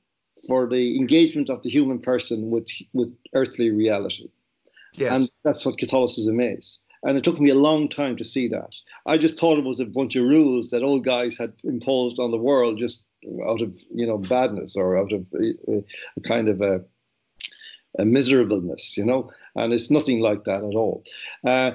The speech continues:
Speaker 1: and as I say, I, I, I, I started, you know, I, I, all this stuff, I started to dig into all this stuff under different headings, Catholicism,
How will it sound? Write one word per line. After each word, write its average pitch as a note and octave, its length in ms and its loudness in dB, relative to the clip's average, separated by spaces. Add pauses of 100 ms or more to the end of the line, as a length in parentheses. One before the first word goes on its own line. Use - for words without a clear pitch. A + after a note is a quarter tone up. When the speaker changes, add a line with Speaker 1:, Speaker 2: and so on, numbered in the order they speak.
(160)
Speaker 1:
and E3 120 4
as E3+ 120 4
I F3 40 4
say, E3+ 240 4
I, D3 140 0
I, D#3 420 0
I, D#3 200 6
I D#3 160 2
started, D#3 480 0 (260)
you C#3+ 160 2
know, B2+ 320 0 (120)
I, C#3+ 140 -4 (460)
I, F#2+ 80 -12 (140)
all F#3+ 200 2
this G#3 140 4
stuff, D#3+ 200 0
I E3+ 120 2
started F3 260 2
to D#3+ 80 0
dig D#3+ 220 4
into D#3 240 2
all D3+ 160 2
this B2+ 140 -4
stuff - 240 -8 (300)
under C#3+ 260 2
different D3 360 -2
headings, G2 380 -4
Catholicism, G#2 800 -4